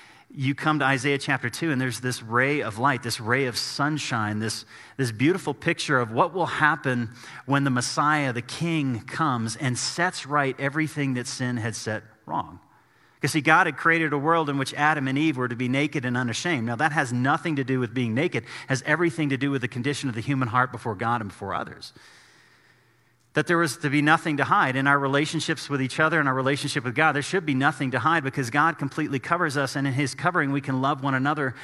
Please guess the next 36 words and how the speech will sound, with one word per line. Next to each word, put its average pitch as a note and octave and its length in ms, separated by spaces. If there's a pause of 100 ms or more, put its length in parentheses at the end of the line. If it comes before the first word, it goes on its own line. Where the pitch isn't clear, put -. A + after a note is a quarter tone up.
(120)
as C#3 280
we C3+ 140
love C3+ 180
ourselves. C#3 380
There's A2+ 240
freedom, E3 400
there's A2 200
purity, D#3+ 440
there's A2 260
hope, D#3+ 280
there's A#2 200
joy. D3 240
That's C#3 300
what D3+ 220
God C#3 400
created C3 320
the B2+ 80
world A#2+ 220
to B2 60
be. C3+ 280 (280)
But B2 120
sin D3 320
comes C3 300
in, E3 160
and C3 80
what B2+ 100
happens D3+ 400
is G#2+ 100
darkness. G2 600 (1000)
And D3 100
with D3 140
darkness, D3+ 500
we D#3+ 120
try D#3 240
to C#3+ 240 (180)
grab C#3 400